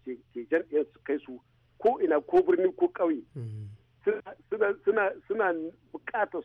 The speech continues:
Speaker 1: sosai gwamnati ta yi musu makarantu daga na primary na secondary don ɗiyan su yi karatu. Ba
Speaker 2: Eh.
Speaker 1: kamar da bane.
Speaker 2: Eh.
Speaker 1: Alhamdulillah.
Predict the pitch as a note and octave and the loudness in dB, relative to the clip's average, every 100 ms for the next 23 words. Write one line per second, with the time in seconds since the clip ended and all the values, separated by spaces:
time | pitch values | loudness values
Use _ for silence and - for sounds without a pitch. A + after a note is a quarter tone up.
0 | - D3 - G#3 F3 G3+ G3+ - E3+ E3+ | -6 -8 -2 -2 2 2 2 2 0 0
1 | - D3 - C3 C3 - F#3 G3+ _ _ | -4 -6 -4 -6 -6 -8 -14 -16 _ _
2 | _ _ D3 D3 D#3 F#3+ - G3 F3+ E3 | _ _ -2 -2 0 -2 -2 0 2 2
3 | F#3 - E3+ D4 - F3+ F3 D#3+ D#3+ D3 | 0 -4 -6 -6 -2 0 2 -2 -4 -10
4 | _ _ _ D#3+ D#3+ E3+ E3 - C3 B2 | _ _ _ -2 0 -2 -4 -6 -12 -12
5 | - _ _ _ _ _ A#2 C3 F#2 D3 | -14 _ _ _ _ _ -4 -4 -2 -4
6 | D#3 C#3+ A#2 G#2 - - A#2 G2+ F#2 B2 | 0 -2 -2 -8 -12 -8 -6 -4 -6 -6
7 | D#3 F3 C#3+ A#2 | -4 -4 -6 -10